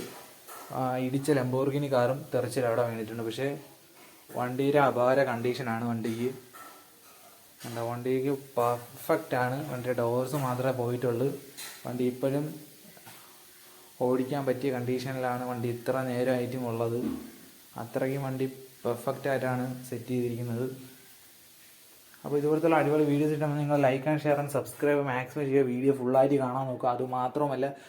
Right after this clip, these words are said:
അടുത്തത് എത്ര സ്റ്റാർ കൊടുക്ക-, കൊടുക്കേണ്ട കാർ ഏതാണെന്ന് വെച്ചാൽ കമന്റ് ചെയ്യുക. അതിൻ്റെ വീഡിയോസ് നമ്മൾ ചെയ്യുന്നതായിരിക്കും. എന്താ, ഒരു മറിയൊക്കെ മറിഞ്ഞ് ഒരു സൈഡ് ഫുൾ ഒരഞ്ഞ് വന്നു, എന്നുവെച്ചാൽ വണ്ടി നേരെ വന്നു. അപ്പോൾ ഈ ഒരു കാറിന് നിങ്ങൾ എത്ര സ്റ്റാറാണ് കൊടുക്കാൻ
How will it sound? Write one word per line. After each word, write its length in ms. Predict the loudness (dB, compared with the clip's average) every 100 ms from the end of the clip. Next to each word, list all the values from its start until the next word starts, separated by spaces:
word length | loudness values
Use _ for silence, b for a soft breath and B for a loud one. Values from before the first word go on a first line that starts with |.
| B -2
അടുത്തത് 440 | -2 2 6 6 6 2 -10 B B -6
എത്ര 160 | -2 0 2
സ്റ്റാർ 220 | 2 6 6
കൊടുക്ക-, 540 | 6 4 2 2 4 4
കൊടുക്കേണ്ട 360 | 2 2 0 2 4
കാർ 160 | 4 4
ഏതാണെന്ന് 260 | 2 0 -2
വെച്ചാൽ 200 | -4 -2
കമന്റ് 200 | -2 0
ചെയ്യുക. 140 | 0 0
അതിൻ്റെ 200 | 0 2
വീഡിയോസ് 220 | 2 2 0
നമ്മൾ 160 | -4 -2
ചെയ്യുന്നതായിരിക്കും. 560 | -2 0 -2 -2 -2 -2 -4 -10 B B -10
എന്താ, 140 | -4 -2
ഒരു 120 | -2 -2
മറിയൊക്കെ 340 | -2 -2 -2 -2
മറിഞ്ഞ് 280 | -2 -4 -6
ഒരു 80 | -4 -2
സൈഡ് 280 | 0 0 0
ഫുൾ 160 | 2 2 2
ഒരഞ്ഞ് 340 | 0 -2 -4 -6 -6
വന്നു, 180 | -4 -6 B B B B
എന്നുവെച്ചാൽ 280 | -8 -4 -2
വണ്ടി 160 | 0 0
നേരെ 260 | 0 2 2 2
വന്നു. 180 | 0 -4 B B -4 2
അപ്പോൾ 160 | 4 4 4
ഈ 40 | 6
ഒരു 100 | 8 10
കാറിന് 280 | 8 8 4
നിങ്ങൾ 160 | 4 2
എത്ര 160 | 4 4 6
സ്റ്റാറാണ് 380 | 6 8 6 4
കൊടുക്കാൻ 340 | 2 4 0